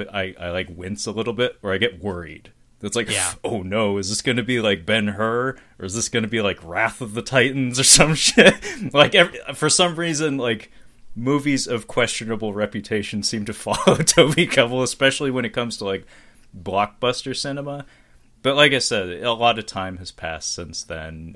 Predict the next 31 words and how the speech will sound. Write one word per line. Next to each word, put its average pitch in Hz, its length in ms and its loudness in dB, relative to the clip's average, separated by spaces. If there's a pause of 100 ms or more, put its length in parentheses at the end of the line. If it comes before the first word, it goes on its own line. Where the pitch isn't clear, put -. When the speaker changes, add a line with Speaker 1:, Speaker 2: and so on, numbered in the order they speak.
Speaker 1:
Uh, 78 200 -8
he, 95 340 -12
his 92 280 -6
filmography 90 760 -8
has 87 140 -14
proven 87 380 -14
to 82 60 -12
actually 80 360 -12
be 85 260 -14
mostly 87 540 -12
positive 82 640 -10
rather 87 320 -10
than 85 240 -16
negative. 87 600 -10 (600)
Um, 85 380 -6 (540)
funny 127 300 2
enough, 113 280 0
he 101 60 -8
seems 107 280 -4
to 101 80 -6
have - 80 -12
found 95 260 -8
his 92 140 -12
calling 90 480 -6
in 85 120 -14
the 87 80 -14
world 87 480 -14
of, 80 300 -12
uh, 80 80 -8
performance 95 600 -12
capture. 131 500 -12